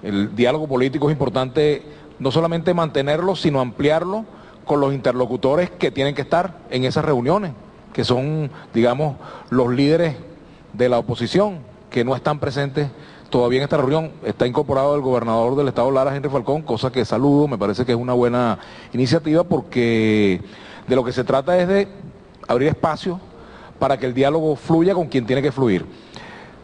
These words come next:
Hay un tema que yo no lo abordé en la in-, exposición que hice el día miércoles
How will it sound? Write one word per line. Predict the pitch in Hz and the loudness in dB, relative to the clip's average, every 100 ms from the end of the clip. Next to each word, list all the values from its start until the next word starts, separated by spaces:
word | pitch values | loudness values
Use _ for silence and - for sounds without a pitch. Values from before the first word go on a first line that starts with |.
| - - | -20 -2
Hay | 151 170 208 | 0 0 2
un | 214 208 | 2 2
tema | 170 175 170 180 | 2 2 2 0
que | 170 143 127 117 113 107 107 | 2 2 4 2 2 0 0
yo | 107 135 | 0 2
no | |
lo | 160 | 2
abordé | 170 156 147 127 120 - - - - - - | 2 2 2 0 -4 -16 -20 -20 -20 -12 -4
en | 110 | 0
la | 107 104 101 | 0 0 -2
in-, | 107 - | -4 -6
exposición | 110 120 107 120 117 | -2 -2 0 -2 0
que | 143 | 0
hice | 143 - 156 135 110 95 82 | 0 0 0 2 0 -2 -8
el | 98 101 | -6 -2
día | 107 120 131 127 113 101 85 82 90 110 | 2 4 4 4 2 0 -2 -6 -12 -12
miércoles | 131 160 143 139 143 139 | -2 0 0 -2 -6 -6